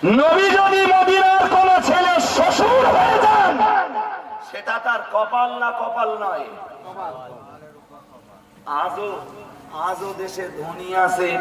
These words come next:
পয়সাওয়ালা আছে। কেউ কোনোদিন বলেছে যে এতিমের মেয়েটা যে বিয়ে করবে, "আমি এই গ্রামের সবচাইতে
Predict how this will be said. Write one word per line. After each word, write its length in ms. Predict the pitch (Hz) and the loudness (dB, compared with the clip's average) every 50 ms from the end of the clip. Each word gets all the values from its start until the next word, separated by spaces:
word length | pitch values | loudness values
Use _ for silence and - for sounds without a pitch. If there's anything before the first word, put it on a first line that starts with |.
| 180 170 | -2 0
পয়সাওয়ালা 600 | 156 165 165 165 170 165 175 170 160 160 160 156 | 2 2 2 2 0 0 2 2 2 4 4 2
আছে। 420 | 151 156 - - - 147 156 151 151 - - - - - - - - - | 2 2 0 -2 -4 -4 -4 -6 -6 -8 -12 -14 -16 -18 -18 -18 -18 -16
কেউ 220 | - 151 160 160 - | -14 -12 -10 -10 -8
কোনোদিন 400 | 156 165 165 170 170 165 165 147 | -8 -6 -6 -6 -8 -10 -10 -10
বলেছে 600 | 147 160 165 165 170 170 202 214 202 180 - - - 208 214 202 - - - - | -10 -6 -4 -4 -4 -2 -2 -4 -4 -4 -6 -8 -10 -12 -14 -16 -16 -16 -16 -14
যে 60 | 156 | -14
এতিমের 520 | 160 160 156 160 165 160 165 170 165 160 | -12 -12 -12 -10 -10 -8 -8 -8 -8 -8
মেয়েটা 360 | 165 165 165 170 170 165 165 | -8 -8 -8 -6 -2 0 0
যে 160 | 156 160 156 143 | 0 0 -4 -6
বিয়ে 320 | 139 151 160 160 170 160 147 | -8 -10 -10 -10 -10 -8 -6
করবে, 400 | 160 165 160 160 165 165 156 143 - - - - - - - | -6 -6 -4 -6 -8 -8 -10 -10 -12 -14 -16 -18 -18 -10 -4
"আমি 280 | - - 143 - - - | -2 -2 0 -2 -2 -6
এই 300 | 160 160 - - - - | -8 -8 -8 -6 -4 -2
গ্রামের 280 | 320 - 165 165 - | -2 -2 -2 -4 -8
সবচাইতে 680 | - - - - - - - - 175 170 165 - 170 | -10 -12 -12 -14 -16 -18 -14 -10 -10 -10 -10 -10 -14